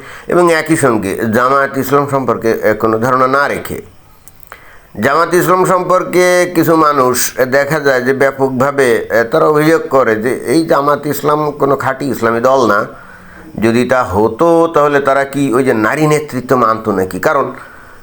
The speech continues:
আমরা তো জানি যে নবীর হাদিসে আছে, উনি বলে গেছেন যে যদি কোনো রাষ্ট্রের প্রধান নারী নেতৃত্ব থাকে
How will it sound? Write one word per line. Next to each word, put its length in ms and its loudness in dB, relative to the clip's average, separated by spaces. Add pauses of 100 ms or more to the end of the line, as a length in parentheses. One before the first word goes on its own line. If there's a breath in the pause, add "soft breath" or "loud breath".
আমরা 220 0
তো 140 0
জানি 240 2
যে 80 2
নবীর 300 2
হাদিসে 420 -2
আছে, 460 -2 (180)
উনি 160 0
বলে 300 0
গেছেন 420 0
যে 100 0
যদি 280 -2
কোনো 280 0
রাষ্ট্রের 500 -2
প্রধান 720 0
নারী 440 0
নেতৃত্ব 640 -2
থাকে 760 0